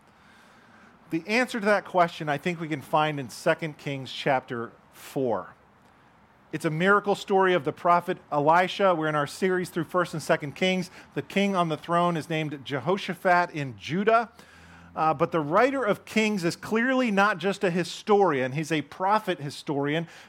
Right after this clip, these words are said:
who has a theological interpretation of history.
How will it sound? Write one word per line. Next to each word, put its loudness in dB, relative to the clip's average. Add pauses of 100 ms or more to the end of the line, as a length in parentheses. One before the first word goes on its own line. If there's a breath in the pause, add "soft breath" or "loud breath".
who 0
has 2
a 0
theological 4
interpretation -4
of -8
history. -6